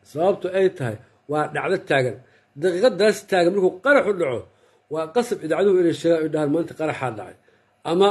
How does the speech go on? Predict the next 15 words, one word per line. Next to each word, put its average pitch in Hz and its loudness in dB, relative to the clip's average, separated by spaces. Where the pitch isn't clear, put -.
mid 196 -2
social 170 2
media 156 2
ku - -14
soo 131 -8
sheega. 95 -12
Laakiin 147 0
waa 160 0
la 160 0
sii 214 -6
diyaarshay, 147 -2
idaacadaha 151 -2
maalin 151 4
ka 202 2
hor 147 2